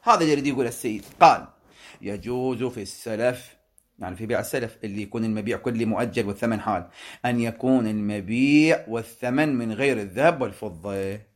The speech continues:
زين، على تفصيل يأتي في المسألة التالية. يعني شنو على تفصيل؟ يعني بشروط سبعة. فليكن المبيع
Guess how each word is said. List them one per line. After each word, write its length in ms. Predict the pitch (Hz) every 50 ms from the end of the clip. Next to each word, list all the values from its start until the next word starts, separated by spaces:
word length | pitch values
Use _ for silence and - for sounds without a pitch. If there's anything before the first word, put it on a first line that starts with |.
| _ _ _ _ _ _ _ _ _ -
زين، 200 | 107 120 131 131 -
على 280 | 196 202 170 143 - -
تفصيل 260 | 147 139 - 165 151
يأتي 160 | 160 151 156
في 60 | 131
المسألة 240 | 139 143 147 156 143
التالية. 340 | 147 - - 123 123 117 123
يعني 160 | 117 117 135
شنو 340 | 131 165 156 147 135 127 127 127 - _ - - - _ _ -
على 200 | 139 147 143 143
تفصيل؟ 380 | 143 143 139 - - 190 214
يعني 180 | 180 143 147 143
بشروط 460 | 135 139 143 - 151 147 156 202 214
سبعة. 680 | - - 208 180 156 - 98 117 117 113 110 101 104 110 _ _ _ _ _ _ _ _ _ _ _ _ _ _ _ _ _ _ _ _ _ _ _ _ _ _
فليكن 580 | - 147 156 151 151 175 214 208 - 165 143 135
المبيع 500 | 127 120 120 120 107 101 107 98 -